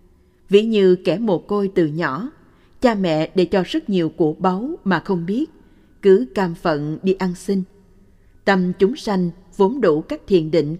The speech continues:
cực vui nhiệm màu, không biết khai phát, quay ra khao khát sáu trần ảo ảnh để tự dẫn thân vào các địa ngục. Bồ Tát Thiên Nhãn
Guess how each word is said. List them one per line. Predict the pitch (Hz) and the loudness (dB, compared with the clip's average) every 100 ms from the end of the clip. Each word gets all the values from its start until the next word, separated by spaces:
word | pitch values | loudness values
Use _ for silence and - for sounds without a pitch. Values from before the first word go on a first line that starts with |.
| - | -2
cực | 190 - - | -2 -2 -4
vui | 220 220 190 - | -2 -2 -2 -2
nhiệm | 175 147 165 | -2 -2 -2
màu, | 170 156 - - - - - | 0 -2 -6 -20 -20 -20 -10
không | - 190 | -2 0
biết | 254 - | 0 -4
khai | - 190 180 - | -2 0 -2 -6
phát, | 240 339 - - - _ - | -10 -10 -16 -20 -20 _ 0
quay | 208 185 | 2 4
ra | 185 175 175 | 2 0 -2
khao | - 233 226 | -4 -6 -6
khát | 240 311 | -12 -12
sáu | - 214 233 302 | -10 -8 -8 -2
trần | 202 160 | -2 0
ảo | - 156 - | -2 -4 -4
ảnh | 170 165 254 - - - | -4 -4 -10 -14 -12 0
để | 214 | 0
tự | 214 165 156 | 4 2 4
dẫn | 170 214 - | 0 0 -6
thân | 214 190 180 | -4 -4 -2
vào | 185 160 | -4 -4
các | 143 262 - | -4 -10 -2
địa | 196 139 | 0 0
ngục. | 160 160 - - _ _ _ _ _ _ _ _ _ _ _ _ _ _ _ _ | -2 -4 -4 -20 _ _ _ _ _ _ _ _ _ _ _ _ _ _ _ _
Bồ | 190 196 | 6 6
Tát | 175 254 359 - | 6 0 -2 0
Thiên | 220 196 | 0 2
Nhãn | 185 139 170 | 2 0 -2